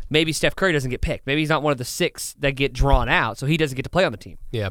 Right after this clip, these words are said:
Speaker 1: Maybe it's just Draymond and Kevon Looney and Willie Cauley-Stein. Like, they're like, you know what I mean?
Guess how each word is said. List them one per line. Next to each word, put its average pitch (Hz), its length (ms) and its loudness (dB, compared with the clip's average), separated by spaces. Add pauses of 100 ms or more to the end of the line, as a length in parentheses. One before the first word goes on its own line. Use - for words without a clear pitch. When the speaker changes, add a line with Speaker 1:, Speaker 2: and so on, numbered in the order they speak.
(140)
Speaker 1:
Maybe 156 140 4
it's 147 80 -4
just 139 160 -2
Draymond 131 640 2
and 107 600 -8 (300)
Kevon 139 600 0
Looney 127 680 0
and 101 480 -10 (440)
Willie 147 220 6
Cauley-Stein. 123 920 -2 (440)
Like, 123 160 -2
they're 143 160 6
like, 135 180 -2
you 185 60 0
know 170 60 2
what 160 60 2
I 160 40 0
mean? 175 240 0